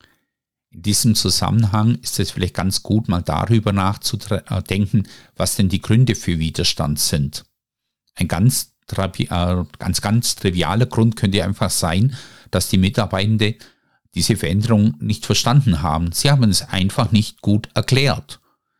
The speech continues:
Also wenn das der Grund für den Widerstand ist, dann erklären Sie es einfach nochmal. Allerdings ist das ganz, ganz selten der wirkliche Grund,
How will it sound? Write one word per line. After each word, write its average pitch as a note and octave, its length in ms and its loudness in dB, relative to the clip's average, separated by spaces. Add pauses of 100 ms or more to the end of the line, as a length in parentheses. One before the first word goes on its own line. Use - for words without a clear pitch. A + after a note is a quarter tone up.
(200)
Also - 200 0
wenn F2+ 160 2
das A#2+ 260 0
der C3 100 -2
Grund C#3 300 4
für A#2+ 140 0
den F#2+ 200 0
Widerstand F#2 640 0
ist, - 480 -2
dann G2 160 -2
erklären C#3+ 360 2
Sie - 120 -2
es G#2 140 -2
einfach - 420 -6
nochmal. E2 560 -4 (720)
Allerdings A#2 680 0
ist - 340 -8
das F#2+ 280 -4
ganz, A2 320 2
ganz F#2+ 260 -2
selten G#2 400 0
der F2+ 160 -2
wirkliche F2+ 440 -2
Grund, E2 520 -2